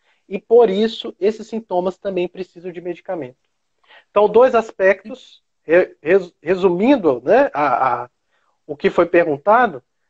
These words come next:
a doença diminui o remédio, mas não tira. E mais, existem outros aspectos que eu preciso tratar, que juntos vão melhorar a vida do paciente, tá certo?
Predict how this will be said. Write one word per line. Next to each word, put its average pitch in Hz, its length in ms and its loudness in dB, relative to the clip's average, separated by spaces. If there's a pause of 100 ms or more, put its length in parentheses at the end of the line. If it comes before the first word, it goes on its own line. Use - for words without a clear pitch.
(580)
a 196 160 0
doença 180 720 0 (640)
diminui 202 540 2
o 277 60 6
remédio, 226 460 2
mas 247 120 2
não 269 120 2
tira. 135 460 -2 (480)
E 214 100 -8
mais, 185 560 0
existem 190 560 -6
outros 269 460 0
aspectos 247 880 -6 (400)
que 208 100 -8
eu 226 140 4
preciso 226 560 -4
tratar, 185 600 -2 (400)
que 226 200 -6
juntos 294 800 2 (240)
vão 170 320 0
melhorar 220 440 6
a 190 40 4
vida 175 300 -10
do - 40 -20
paciente, - 640 -18 (160)
tá 131 120 -16
certo? 220 360 -4